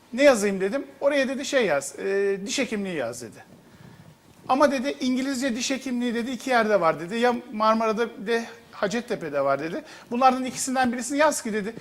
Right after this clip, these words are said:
"ileride," dedi, "yurt dışına gider," dedi, "yenilikleri takip edersin İngilizce olduğu için." Çünkü kolej mezunuydum, İngilizcem de iyiydi. "Tamam baba," dedim, imtihana gittim. İmtihana başlamadan bir yarım saat önce oturduk. Kağıtları vereceğim. Dedim, "Ya silmeyi unuttum, sileyim mi, silmeyeyim mi?"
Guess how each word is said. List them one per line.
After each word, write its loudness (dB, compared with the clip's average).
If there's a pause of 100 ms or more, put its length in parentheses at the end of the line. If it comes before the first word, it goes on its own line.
(160)
"ileride," 4
dedi, -6
"yurt -6
dışına -4
gider," 4
dedi, 0
"yenilikleri 0
takip 0
edersin -2
İngilizce -6
olduğu -4
için." -10
Çünkü -10
kolej 0
mezunuydum, -6
İngilizcem -2
de -4
iyiydi. -6 (880)
"Tamam 8
baba," 4
dedim, -2
imtihana 4
gittim. -4 (580)
İmtihana 4
başlamadan 2 (100)
bir -8
yarım 2
saat 2
önce -6
oturduk. -6 (440)
Kağıtları 4
vereceğim. -2
Dedim, -8
"Ya -2 (520)
silmeyi -2
unuttum, -6
sileyim -6
mi, -8
silmeyeyim -6
mi?" -12